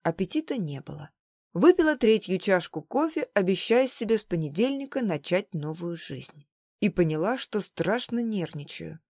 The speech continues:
Эта встреча была на нейтральной территории, и вертушку не удастся использовать в качестве аргумента. Так ли я хотела вернуться в спорт,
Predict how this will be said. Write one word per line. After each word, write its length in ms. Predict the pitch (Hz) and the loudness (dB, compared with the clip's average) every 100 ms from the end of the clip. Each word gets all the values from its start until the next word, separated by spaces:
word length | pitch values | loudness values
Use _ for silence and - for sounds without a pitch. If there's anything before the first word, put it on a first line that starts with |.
| _ _ _ _ | _ _ _ _
Эта 220 | 185 190 | -2 0
встреча 480 | 180 - 240 240 190 | -2 0 0 0 -2
была 260 | 165 165 156 | -2 -2 0
на 100 | 175 | 2
нейтральной 600 | 214 240 285 240 151 151 | 2 2 0 0 -2 -2
территории, 680 | 185 196 226 190 147 139 _ _ - | -2 0 0 0 -2 -8 _ _ 0
и 80 | |
вертушку 540 | 208 220 - 277 - 190 | 4 4 4 -4 -2 -2
не 100 | 185 | 0
удастся 560 | 226 190 190 - 226 | 2 2 0 -2 -2
использовать 640 | 226 - 220 170 156 165 - | -2 4 6 6 2 -2 -4
в 60 | |
качестве 500 | - 180 - - 185 | -4 -2 -4 -4 0
аргумента. 640 | 190 196 208 170 143 160 - _ _ _ _ _ | 0 0 0 -2 -6 -12 -16 _ _ _ _ _
Так 220 | - 320 | -2 0
ли 140 | 311 311 | 2 2
я 100 | 302 | 2
хотела 420 | 294 285 277 269 | -2 0 0 0
вернуться 520 | 254 247 247 240 247 | 0 0 -2 0 0
в 60 | 233 | 0
спорт, 580 | - - 196 - - | -4 -2 -2 -2 -8